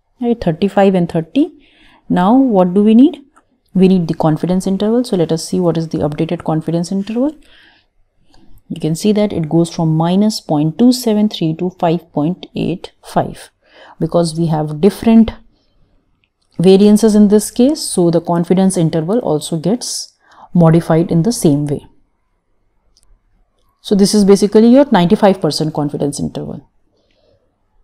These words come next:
Which means that we are ninety-five percent confident that the difference of the population mean is going to lie between these two.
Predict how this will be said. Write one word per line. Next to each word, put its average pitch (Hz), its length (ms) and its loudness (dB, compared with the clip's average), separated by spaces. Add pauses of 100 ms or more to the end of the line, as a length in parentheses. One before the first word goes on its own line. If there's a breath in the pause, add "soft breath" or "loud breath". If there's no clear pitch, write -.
(600)
Which 175 120 -4
means 208 280 4
that 311 300 -2 (480)
we 175 160 -2
are 175 80 0
ninety-five 175 460 0
percent 165 340 -2
confident 165 520 -2 (380 soft breath)
that 175 380 -2
the 170 60 0 (100)
difference 175 400 -4
of 151 100 -8
the 156 140 -4
population 151 560 -4
mean 202 440 4 (120)
is 151 60 -8
going 180 260 0
to 190 100 0 (140)
lie 151 200 -2
between 165 440 -4
these 160 300 -6
two. - 180 -14